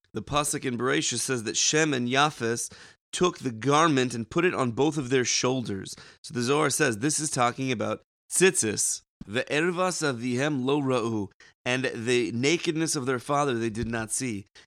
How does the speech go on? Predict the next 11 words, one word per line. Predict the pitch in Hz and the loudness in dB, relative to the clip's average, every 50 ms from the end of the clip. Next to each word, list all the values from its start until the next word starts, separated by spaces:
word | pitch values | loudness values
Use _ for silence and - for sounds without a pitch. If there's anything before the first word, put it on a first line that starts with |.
| _ - | _ -10
Ki | - 120 104 | -8 -6 -6
tzitzis | - - - 196 208 202 - - 127 131 143 139 - | -4 0 2 2 2 2 0 0 0 2 2 0 0
mekasa | 131 135 135 - - 160 160 175 170 - 143 131 | 0 -2 -2 0 0 0 0 0 2 2 2 2
al | 113 123 135 139 | 2 2 2 2
arayin, | 123 127 127 135 147 180 180 135 113 104 101 101 - _ _ _ _ _ - | 2 2 2 2 2 2 2 0 0 -2 -4 -8 -12 _ _ _ _ _ -10
because | 110 - 147 139 120 - - | -2 0 0 0 0 -2 -6
tzitzis | - - - - 196 214 214 - - 151 147 151 - - - | -10 -4 0 4 4 4 4 4 2 2 2 2 0 -2 -6
covers | - - 165 170 175 139 135 143 135 135 139 135 - _ - | -6 -2 0 0 0 0 0 0 0 0 -2 -4 -8 _ -8
nakedness. | 131 131 143 151 175 214 - 180 147 107 107 101 95 92 - - - - - - _ - | -4 2 4 4 4 4 4 0 -2 -2 -4 -6 -6 -6 -8 -8 -10 -12 -18 -10 _ -2
Aval | 131 120 135 131 123 - - - 131 | 0 2 2 2 2 2 -2 0 2
cham, | 147 127 110 107 120 156 180 185 | 2 4 4 2 0 -2 -4 -6